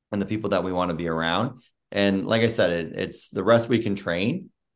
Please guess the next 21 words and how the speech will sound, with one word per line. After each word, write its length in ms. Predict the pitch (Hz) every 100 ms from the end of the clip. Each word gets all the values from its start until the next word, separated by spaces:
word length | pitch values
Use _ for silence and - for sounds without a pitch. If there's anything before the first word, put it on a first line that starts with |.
| _
um, 500 | 95 90 85 80 80
being 220 | 80 107 104
a 20 |
nice 220 | 92 -
person 400 | - 92 - 123
and 100 | 90
being 140 | 90
a 60 | 90
good 200 | 87 82
person, 300 | 90 87 92
you 80 | 85
can't 300 | - 82 85
train. 420 | 85 85 92 92 _ -
And 180 | 90
that's, 280 | 87 85 -
that's 320 | - 95 92
what 140 | - -
we 100 | 50
really 260 | 50 50
look 240 | 50 50 -
for. 320 | - -